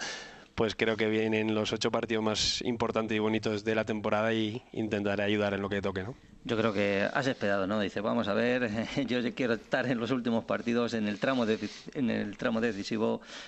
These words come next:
Speaker 2: para ayudar al equipo a hacer una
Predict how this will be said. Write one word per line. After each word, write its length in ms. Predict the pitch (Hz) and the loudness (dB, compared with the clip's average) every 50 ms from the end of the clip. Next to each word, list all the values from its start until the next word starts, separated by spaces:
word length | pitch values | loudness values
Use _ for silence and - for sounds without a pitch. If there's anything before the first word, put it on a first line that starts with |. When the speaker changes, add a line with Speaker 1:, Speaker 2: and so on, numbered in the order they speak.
| - - - | -14 -6 -2
Speaker 2:
para 140 | 98 95 | -2 0
ayudar 260 | 98 101 101 110 113 110 | 0 0 0 2 0 2
al 100 | 107 104 | 0 0
equipo 560 | - 104 107 98 117 127 117 110 104 98 - | -2 -2 -2 -2 0 0 2 2 2 0 -2
a 60 | - | -4
hacer 220 | 98 - 113 107 101 | -4 -4 -4 -4 -2
una 680 | 101 104 101 98 95 95 92 92 92 92 - - | -2 -4 -4 -4 -4 -6 -6 -8 -10 -12 -12 -14